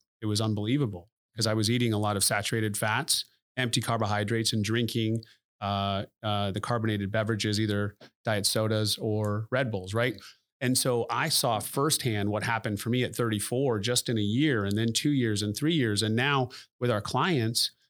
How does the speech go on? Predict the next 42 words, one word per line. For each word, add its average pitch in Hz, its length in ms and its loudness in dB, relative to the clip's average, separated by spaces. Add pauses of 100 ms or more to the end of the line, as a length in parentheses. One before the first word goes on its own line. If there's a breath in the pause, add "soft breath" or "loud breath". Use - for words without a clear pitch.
(180)
um, 110 160 2
if 104 140 -2
they 131 100 0
don't 151 240 0
have 117 560 0
good 120 320 0 (320)
gut 127 160 0
health, 135 400 0
if 113 120 -2
they're 139 180 2
not 127 320 2 (360)
having 123 260 0
the 113 100 2
plumbing 127 480 2
working 127 420 2
right, 123 260 2
if 113 160 0
they're, 143 340 0 (300 loud breath)
uh, 110 240 2
not 123 280 2
digesting 127 600 0
their 110 140 0
food, 165 460 0 (340)
then, 127 300 2
uh, 113 440 2
life 127 360 -2
is 104 160 -2
not 117 200 -2
very 117 220 -2
fun. 107 320 -2
I 113 120 0
can, 113 300 -2
I 127 120 0
can 139 160 -2
attest - 480 0
to 110 80 0
that 113 260 0
because, 107 460 0
uh, 104 280 0
I 123 120 0
lived 127 300 0
that 107 280 0